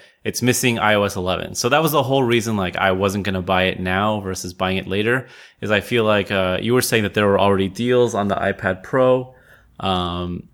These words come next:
and I'm sure once we hit, you know, like, the holiday season,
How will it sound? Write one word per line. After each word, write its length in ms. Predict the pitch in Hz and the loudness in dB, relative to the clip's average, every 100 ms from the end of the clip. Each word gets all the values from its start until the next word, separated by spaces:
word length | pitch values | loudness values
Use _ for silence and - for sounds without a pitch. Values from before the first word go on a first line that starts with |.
| _ _ _ - | _ _ _ -2
and 140 | 101 | 0
I'm 100 | 95 | 0
sure 320 | - 123 113 | 0 2 2
once 260 | 104 101 - | 2 -2 -4
we 100 | 98 | -6
hit, 400 | 95 95 - - | 0 0 0 -8
you 140 | 92 87 | -6 -4
know, 440 | 85 82 87 87 - | -4 -4 -6 -10 -10
like, 240 | 90 - | -10 -6
the 100 | 87 | -4
holiday 340 | 92 92 95 90 | 2 2 4 0
season, 580 | - 104 104 113 117 | 0 -2 0 -2 -4